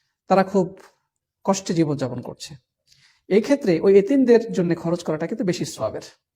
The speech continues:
অথবা একটা মসজিদ তৈরি হচ্ছে, এই মুহূর্তে খুবই অর্থের প্রয়োজন, কিন্তু তার স্ত্রী পরিবারের জন্য যতটুকু প্রয়োজন ততটুকু সে দিচ্ছে, তাদেরকে খুব কষ্টে রেখেছে, এই বিষয়টি এমন নয়,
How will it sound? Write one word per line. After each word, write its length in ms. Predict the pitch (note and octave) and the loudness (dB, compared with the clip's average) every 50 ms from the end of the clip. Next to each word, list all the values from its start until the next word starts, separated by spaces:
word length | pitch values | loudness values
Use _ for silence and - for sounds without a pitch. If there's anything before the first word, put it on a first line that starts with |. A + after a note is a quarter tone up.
| _ _ _ _ _ _ _ _ _ _ _ | _ _ _ _ _ _ _ _ _ _ _
অথবা 240 | - F#3 A3 C4 C#4 | -2 2 4 4 4
একটা 160 | B3+ C4 A#3+ | 4 4 2
মসজিদ 360 | A3 A3 A3 G#3 C4 C#4 C4+ | 2 2 2 2 2 0 2
তৈরি 180 | - G3+ E3+ D#3 | 2 0 0 0
হচ্ছে, 320 | D3 C#3 - - - C3 - _ _ _ _ _ _ _ _ _ _ _ _ _ _ - | -2 -4 -6 -10 -14 -16 -18 _ _ _ _ _ _ _ _ _ _ _ _ _ _ 4
এই 140 | G3 A3+ | 4 6
মুহূর্তে 640 | B3+ B3+ C4 C4 - - G3+ E3 F3 - - _ - _ _ _ _ _ _ _ _ | 6 6 6 4 4 2 2 2 2 -2 -8 _ -20 _ _ _ _ _ _ _ _
খুবই 280 | - - A#3+ B3 A3+ G#3+ | -6 -2 0 0 0 2
অর্থের 380 | - G3 G3 - - G#3+ F#3+ F3 - - - _ _ | 0 0 -2 -2 -2 -2 -2 -2 -2 -8 -18 _ _
প্রয়োজন, 440 | - G3+ F#3 F3 D#3 C3 C3 A#2+ B2 - - _ _ _ _ _ _ _ _ _ _ _ _ _ _ _ | 2 6 6 6 6 4 0 -6 -10 -14 -20 _ _ _ _ _ _ _ _ _ _ _ _ _ _ _
কিন্তু 260 | - - - A#3+ B3+ | -6 0 2 2 4
তার 180 | A#3+ C4 C4 | 6 6 4
স্ত্রী 200 | C4 C4 - E4+ | 4 4 2 2
পরিবারের 380 | E4+ D#4+ D4+ D4+ C#4+ C#4+ D4 C#4 | 2 4 4 4 6 6 6 6
জন্য 480 | B3+ C4+ B3+ C4 D#4 G4+ - - - _ - | 6 6 6 6 6 4 2 -4 -16 _ 2
যতটুকু 720 | F#3+ A#3 A#3 E4 D4 E4+ E4 E4+ E4+ E4 E4+ - - - _ _ _ | 2 4 6 6 6 6 6 6 6 4 2 -2 -8 -16 _ _ _
প্রয়োজন 240 | - B3 B3 B3 C4+ | 8 8 10 10 8
ততটুকু 320 | B3 B3+ B3 B3+ C4+ B3+ B3 | 6 2 2 2 2 2 2
সে 160 | - B3 A#3 | 2 4 6
দিচ্ছে, 520 | - D4 - - - G3 G3 - - - - _ _ _ _ _ _ _ _ _ _ _ | 6 6 4 4 0 -2 -2 -4 -6 -12 -20 _ _ _ _ _ _ _ _ _ _ _
তাদেরকে 300 | - G#3 A3+ B3 - C4+ | 2 4 4 4 4 0
খুব 160 | - - B3+ A#3+ | 0 -2 0 2
কষ্টে 220 | - A3+ A#3 - C4 | 2 2 4 6 6
রেখেছে, 260 | B3 A#3+ B3+ B3 B3+ | 6 6 6 4 4
এই 160 | A3 A#3 A3+ | 4 6 4
বিষয়টি 320 | A3+ G#3 F#3 A#3 - G3+ | 4 2 -2 -2 2 4
এমন 300 | F#3+ F#3 G3+ G3+ F#3+ E3 | 4 6 6 4 4 2
নয়, 160 | D#3+ F#3+ C4+ | 2 0 -2